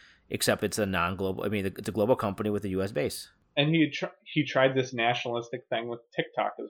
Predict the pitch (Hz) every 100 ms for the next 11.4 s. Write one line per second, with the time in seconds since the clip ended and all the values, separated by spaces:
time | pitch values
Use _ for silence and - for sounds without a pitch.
0 | - 87 117 123 _ 160 _ 123 123 120
1 | 120 123 139 127 123 120 107 127 127 -
2 | 113 120 117 110 113 120 127 123 131 131
3 | - _ _ 160 156 147 131 160 165 190
4 | 139 - 143 - 131 107 107 123 117 107
5 | - - 147 139 143 110 101 110 - 143
6 | 139 151 - 185 185 _ _ _ _ _
7 | - 135 151 139 156 156 147 - 139 120
8 | - - _ _ _ _ _ _ _ 123
9 | - 156 131 135 123 113 - _ _ -
10 | 151 123 113 107 117 107 101 123 117 -
11 | 120 117 107